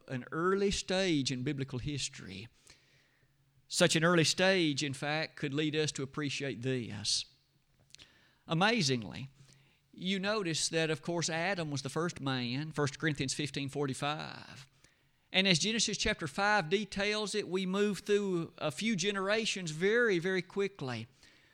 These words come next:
We remember that Adam had a son named Seth. And Seth had a son named Enos. And Enos had a son named Cainan.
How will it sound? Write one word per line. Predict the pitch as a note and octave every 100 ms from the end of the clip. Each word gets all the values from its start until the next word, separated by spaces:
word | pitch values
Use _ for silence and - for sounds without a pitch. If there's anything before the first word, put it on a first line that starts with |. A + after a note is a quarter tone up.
| - _ - _
We | -
remember | E3+ E3 F3+
that | E3
Adam | E3 F3 G3 E3+ C3+
had | D3 D3+
a | C#3
son | - E3 E3 D3 C3+
named | D3 D3+ C#3
Seth. | - - F3 E3 A2+ D2 - - - - _ _ _ _ -
And | F#3+
Seth | - A3 A3+ D#3+ - -
had | E3
a | D#3
son | - F#3 F#3 D#3 B2 A#2 B2 -
named | D3 D#3 D3
Enos. | E3+ E3+ C3 A2+ A2+ - - - - - _ _ _ _ _
And | F3+ F3+
Enos | G3+ A#3 F#3+ -
had | F#3
a | E3+
son | - G3 G3 E3+
named | E3+ D#3+
Cainan. | - F#3+ F#3 C3+ B2 A2 G#2+